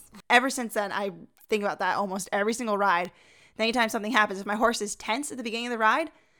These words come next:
I think, "Well, I just need to get them to relax more and focus on getting that relax-, relaxation a lot sooner, because the less they're tense, the less likely they are to be tense."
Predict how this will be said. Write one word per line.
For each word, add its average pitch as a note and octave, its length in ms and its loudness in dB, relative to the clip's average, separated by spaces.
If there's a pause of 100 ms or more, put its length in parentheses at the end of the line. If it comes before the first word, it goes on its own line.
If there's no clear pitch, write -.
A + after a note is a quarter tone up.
(200)
I A3+ 160 0
think, A3+ 240 0
"Well, G#3 220 0
I G#3+ 80 2
just G#3 120 -2
need A3 80 -4
to G#3 40 -2
get G#3 100 -2
them F#3+ 220 -8
to G3 140 -8
relax A3 440 2
more F3+ 240 -2
and F#3+ 180 -8
focus G3 300 -4
on F#3+ 100 -6
getting F#3+ 120 -8
that F3+ 100 -6
relax-, F#3 420 -4 (240)
relaxation G#3 500 0
a G3+ 40 -2
lot E3+ 120 -2
sooner, D#4 240 0
because G3+ 400 -2 (380)
the A3 80 0
less B3+ 180 6
they're A3 120 -2
tense, C4+ 420 -2 (240)
the A#3 80 4
less B3 180 6
likely A#3+ 220 4
they G3+ 140 -2
are G3+ 120 0
to G3+ 100 -8
be D4 140 2
tense." - 540 -10